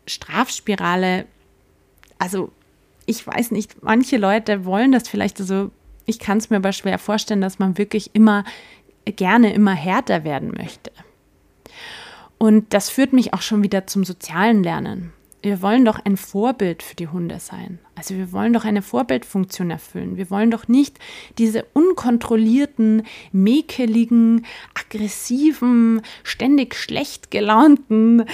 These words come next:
Sozialpartner sein, sondern eigentlich will ich doch ruhig, beständig, konsequent, mit Plan, freundlich <laughs> auf meinen Hund rüberkommen, oder? Und jetzt fragst du dich vielleicht, ja, das klingt ja alles schön und gut,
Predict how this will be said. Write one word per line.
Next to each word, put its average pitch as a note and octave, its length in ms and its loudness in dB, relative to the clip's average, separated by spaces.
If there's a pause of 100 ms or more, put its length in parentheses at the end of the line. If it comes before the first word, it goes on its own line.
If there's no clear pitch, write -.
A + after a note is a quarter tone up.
(160)
Sozialpartner G#3 1120 -2
sein, E3 380 -6
sondern G#3 400 -2
eigentlich D4+ 400 -6
will B3+ 140 -2
ich A#3+ 160 -6
doch B3 260 -4
ruhig, D#4 420 2
beständig, B3 920 -2
konsequent, A#3+ 1040 -2
mit B3+ 380 -4
Plan, A#3+ 760 -4 (120)
freundlich B3 1080 -2 (460)
<laughs> - 340 -4 (160)
auf A#3 200 2
meinen A#3+ 320 2
Hund F4 200 -2
rüberkommen, E3 680 -4
oder? C4+ 300 -6 (2500)
Und B3 240 6
jetzt - 220 0
fragst G3+ 280 0
du D4 60 -2
dich C#4+ 180 0
vielleicht, A#3 320 -4
ja, G#3+ 160 2
das B3+ 320 -8
klingt C4 280 2
ja G#3+ 80 0
alles F#3 260 -2
schön G3 240 -2
und F#3+ 140 -2
gut, B3+ 340 -2